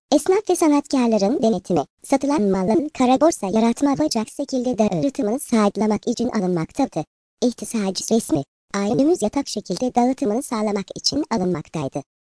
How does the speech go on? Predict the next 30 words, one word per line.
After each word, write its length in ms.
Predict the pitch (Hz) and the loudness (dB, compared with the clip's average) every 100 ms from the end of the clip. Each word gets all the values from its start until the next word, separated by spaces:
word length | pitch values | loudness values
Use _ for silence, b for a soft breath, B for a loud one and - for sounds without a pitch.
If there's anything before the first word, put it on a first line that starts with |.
| - | -2
İhtisap 480 | 247 - - 302 285 | -2 -4 -6 -4 -2
resmi, 320 | - - 139 - _ 220 | -4 -4 -6 -8 _ 4
günümüzdeki 640 | 262 277 349 202 190 277 | 6 6 2 -2 -6 -4
yerel 340 | 226 220 262 262 | -2 -2 -2 -4
idare 420 | 233 214 214 339 | -2 0 -2 0
birimi 240 | 262 277 | 0 2
olarak 440 | 262 180 165 165 233 | 2 0 0 -2 -2
belediyelerin 640 | 226 214 214 202 190 285 | -2 0 0 2 2 0
tahsil 420 | - 240 202 294 | -2 -4 -2 -4
ettikleri 680 | 139 - 233 220 262 - 226 | -2 -4 -2 0 -2 -2 -2
vergiler 500 | 226 220 240 247 226 | -2 -2 0 0 0
grubunda 460 | 190 220 220 220 247 | -2 -2 0 0 0
yer 220 | 220 202 | 0 -2
almaktadır. 680 | 160 151 131 147 131 123 - _ _ _ | -2 -6 -6 -8 -8 -10 -12 _ _ _
Vergi, 400 | 208 240 - 147 - - | 0 0 0 -4 -4 -2
mamut 360 | 269 254 - 147 | 0 2 -2 -2
malların 640 | 214 196 202 220 330 226 | 0 2 0 -2 -4 -4
ve 100 | 202 | -2
tekstil 440 | 262 - - 359 | -4 -4 -4 -2
ürünlerinin 560 | 220 247 233 220 220 202 | 4 4 6 4 2 2
tezgahlardan 800 | 254 214 208 143 226 226 277 339 | 0 0 0 0 -2 0 -2 -2
çıkan 400 | - 277 247 220 | -4 -2 0 0
dışında 440 | - 202 180 220 226 | 0 0 0 -2 -2
veya 200 | 175 160 | -4 -4
satışı 420 | - 185 226 294 | -4 -4 -2 -2
sırasında 540 | - 208 180 180 165 240 | -2 -2 -2 -2 -2 -2
topların 540 | 220 - 233 220 294 | -4 0 2 2 0
ve 160 | 208 180 | -2 -2
parçaların 640 | - 262 247 226 233 220 | -2 -2 2 2 2 0
üzerine 440 | 196 214 196 226 | 0 2 2 -2